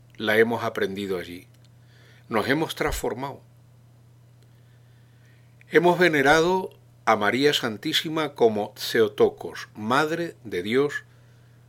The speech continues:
y también Madre nuestra. Hemos ido a adorar con los magos y hemos recibido la orden de abrir las puertas del Belén de par en par a los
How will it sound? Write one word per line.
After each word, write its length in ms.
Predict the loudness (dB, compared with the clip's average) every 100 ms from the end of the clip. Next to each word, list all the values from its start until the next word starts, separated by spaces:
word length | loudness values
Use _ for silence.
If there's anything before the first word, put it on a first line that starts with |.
| _
y 100 | -6
también 380 | -4 -2 -2 -2
Madre 380 | -4 -6 -4 -6
nuestra. 500 | -10 -14 -16 -18 -20 _ _ _ _ _ _ _ _ _ _ _ _ _ -20 -20 -20 -20 -20 2
Hemos 320 | 4 6 2
ido 260 | 4 6 8
a 60 |
adorar 500 | 8 6 4 2 0
con 200 | 0 2
los 160 | 2 -2
magos 360 | -6 -6 -12 -20 -20 _ _ -20 -20 _ _ _ _ -20 -20 _ _ _ 0
y 100 | 2
hemos 200 | 2 -2
recibido 480 | -2 -2 0 2
la 120 | 4 4
orden 360 | 2 2 0
de 100 | 0
abrir 400 | -2 -2 -2 -4 -8
las 180 | -10 -8
puertas 440 | -4 -4 -2 -4
del 160 | -4 -2
Belén 460 | 0 0 -4 -8
de 120 | -4 -2
par 240 | 0 0
en 140 | -2 -6
par 380 | -4 -4 -8 -18 -20 -16 -2
a 120 | 0
los 280 | 2 -2